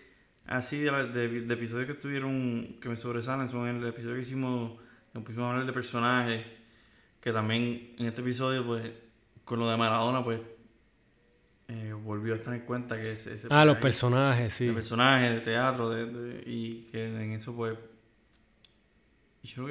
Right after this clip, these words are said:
Speaker 1: que ahora, ahora que lo pienso, este,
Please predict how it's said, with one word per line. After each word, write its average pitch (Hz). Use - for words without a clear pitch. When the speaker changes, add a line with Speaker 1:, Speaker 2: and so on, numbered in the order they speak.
Speaker 1:
que -
ahora, 117
ahora 117
que 135
lo 139
pienso, 139
este, 107